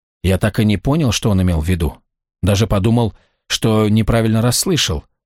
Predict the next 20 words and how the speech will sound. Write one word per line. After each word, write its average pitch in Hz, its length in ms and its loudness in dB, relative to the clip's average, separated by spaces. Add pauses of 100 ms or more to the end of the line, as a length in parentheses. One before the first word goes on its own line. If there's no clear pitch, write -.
(480)
Ник 117 220 0
уставился 113 520 0
на 104 80 2
магическую 107 540 -2
связку. 80 520 -4 (1000)
Интересно, 120 520 0
почему 117 420 0
Нантон 131 440 0
не 127 100 2
вернулся 123 560 -2
за 80 120 -2
ней? 73 340 -4 (1400)
Его 135 300 0
напугал 131 520 0
атомный 113 400 2
взрыв, 104 420 -2 (220)
свидетелем 98 580 0
которого 95 360 0
он 80 100 -2
стал. - 340 -6